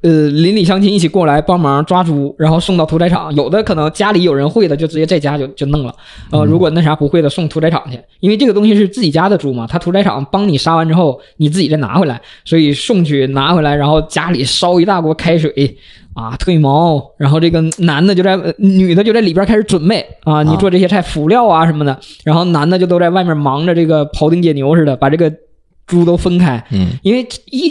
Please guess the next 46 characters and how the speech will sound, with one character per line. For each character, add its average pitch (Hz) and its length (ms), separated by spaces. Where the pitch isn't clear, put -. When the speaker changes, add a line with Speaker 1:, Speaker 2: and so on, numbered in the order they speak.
Speaker 1:
一， 180 260
一 214 40
大 254 160
整 160 180
块 226 180
猪， 165 140
它 190 100
基 196 180
本 208 120
上 156 120
杀 208 220
年 175 200
猪， 180 240
一 165 140
个 214 120
是 208 140
自 226 160
己 165 80
家 170 200
留 160 160
一 190 100
部 160 100
分 143 280
肉 190 340
过 214 140
年 123 220
的， 147 200
Speaker 2:
嗯。 120 320
Speaker 1:
他 214 100
不 294 80
可 247 80
能 202 120
留 196 80
一 220 120
整 156 240
只 170 160
猪， 143 180
剩 226 220
下 180 80
的 151 160
肉 165 200
可 143 120
能 139 180
就 151 80
卖 165 300
了， 120 80